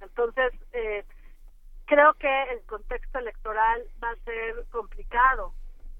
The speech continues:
que, eh, se logren dar los nombramientos de una manera adecuada, es decir, en que se lo están repartiendo entre los, los partidos, eh, pero, eh, se tiene que hacer, espero, a la brevedad, ya una vez que termine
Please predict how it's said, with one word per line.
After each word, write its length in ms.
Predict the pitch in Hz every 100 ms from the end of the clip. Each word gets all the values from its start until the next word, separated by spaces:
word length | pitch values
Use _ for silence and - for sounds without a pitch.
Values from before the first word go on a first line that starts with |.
| -
que, 460 | 226 226 226 233 226
eh, 640 | 226 208 190 180 - - - -
se 140 | 220 214
logren 540 | 233 262 254 220 208
dar 240 | 208 208
los 220 | 220 214 202 -
nombramientos 680 | 202 202 202 214 214 233 214
de 80 |
una 160 | 214 208
manera 580 | 196 202 196 202 196 202
adecuada, 560 | 196 185 214 196 214 294 -
es 100 | 202
decir, 480 | 214 - 214 202 214 - - - -
en 120 | 226
que 120 | - 208
se 100 | 214
lo 80 |
están 240 | 190 - 214
repartiendo 920 | 233 202 175 - 226 214 214 214 220
entre 920 | 226 202 190 - 214 202 202 605 - -
los, 320 | 185 175 170 - - - -
los 160 | 220 -
partidos, 560 | 196 - 233 247 349 494 - - - - - - -
eh, 500 | - 220 196 190 185 - -
pero, 480 | 285 277 294 302 302 - - -
eh, 160 | 214 -
se 80 | 226 -
tiene 180 | 240 254
que 100 | 214
hacer, 280 | - 240 240
espero, 440 | - 220 220 233
a 60 | 214
la 140 | 190
brevedad, 480 | 190 190 202 208 226
ya 160 | 233 214
una 160 | 226
vez 180 | 208 208
que 100 | -
termine 600 | - - 208 208 214 214